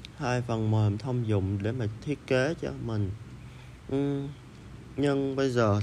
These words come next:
thì mình đang học edit video từ trên mạng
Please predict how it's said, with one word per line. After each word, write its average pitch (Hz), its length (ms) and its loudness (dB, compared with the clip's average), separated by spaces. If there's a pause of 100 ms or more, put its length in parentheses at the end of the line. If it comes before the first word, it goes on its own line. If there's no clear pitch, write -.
thì 120 60 0
mình 104 240 4
đang 117 220 4
học 123 220 -2 (1200)
edit 131 360 2
video 123 560 4 (640)
từ 113 640 4
trên 127 220 4
mạng 98 380 0